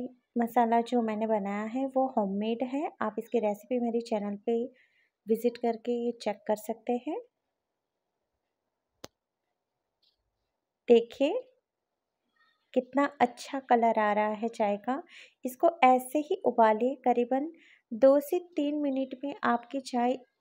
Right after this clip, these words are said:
इतनी बढ़िया और लाजवाब रेडी हो जाएगी, आप सोच भी नहीं सकते हो। इसका टेस्ट प्योरली जो हम बाहर पीते हैं, उसी की तरह आएगा।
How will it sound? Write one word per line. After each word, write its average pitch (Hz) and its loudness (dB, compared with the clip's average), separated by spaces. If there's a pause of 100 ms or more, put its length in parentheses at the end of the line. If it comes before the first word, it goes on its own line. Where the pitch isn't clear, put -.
इतनी 302 -8 (180)
बढ़िया 226 6
और 233 4
लाजवाब 214 2
रेडी 214 2
हो 254 2
जाएगी, 226 -2 (640)
आप 254 0
सोच 226 2
भी 247 6
नहीं 220 0
सकते 208 -8
हो। 214 -10 (760)
इसका 277 -2
टेस्ट 262 -2 (160)
प्योरली 247 6
जो 247 6
हम 233 2
बाहर 220 6
पीते 240 -6
हैं, 247 -2
उसी 233 -6
की 294 -6
तरह 226 0
आएगा। 190 -6